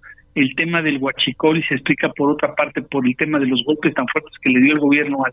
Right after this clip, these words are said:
cártel de la familia michoacana en un estado vecino de Guanajuato, que es Michoacán.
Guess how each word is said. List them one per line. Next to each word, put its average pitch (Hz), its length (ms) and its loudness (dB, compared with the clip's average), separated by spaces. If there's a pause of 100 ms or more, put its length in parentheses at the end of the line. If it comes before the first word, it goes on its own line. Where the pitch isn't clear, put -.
cártel 147 480 -4 (360)
de 131 80 0
la 127 100 0
familia 143 340 -2
michoacana 139 520 -6
en 160 120 -6
un 139 80 -4
estado 139 240 0
vecino 139 260 -2
de 135 60 0
Guanajuato, 120 480 -6
que 143 80 0
es 139 60 0
Michoacán. 151 540 -2